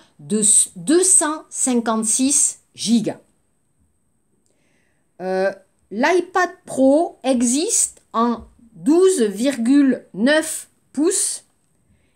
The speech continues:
et en neuf virgule sept pouces. Le prix varie en fonction de sa puissance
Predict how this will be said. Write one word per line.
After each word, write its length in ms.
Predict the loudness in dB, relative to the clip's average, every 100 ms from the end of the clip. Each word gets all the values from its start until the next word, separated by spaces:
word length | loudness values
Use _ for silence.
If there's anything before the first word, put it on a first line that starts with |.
| _ -6
et 180 | -4 -4 -4
en 180 | -2 0
neuf 640 | 2 2 0 -2 -12 -18 _ _
virgule 680 | -8 -4 0 2 4 2 -2 -6
sept 600 | -2 0 0 -4 -18 -20 _
pouces. 480 | -12 -8 -8 -8 -14 _ _ _ _ _ _ _ -4
Le 340 | 0 2 0
prix 200 | -8 -8 -6 -6 -8 _ _
varie 680 | -6 0 0 2 2 2 0 -6 _ _ _ _ _ -8
en 280 | -6 -6 -10
fonction 760 | -10 -4 -2 -2 0 2 2 -2 _ _ _ _ -6
de 160 | -2
sa 220 | 0 -2
puissance 1000 | -4 -4 -2 0 2 0 -2 -2 -4 -6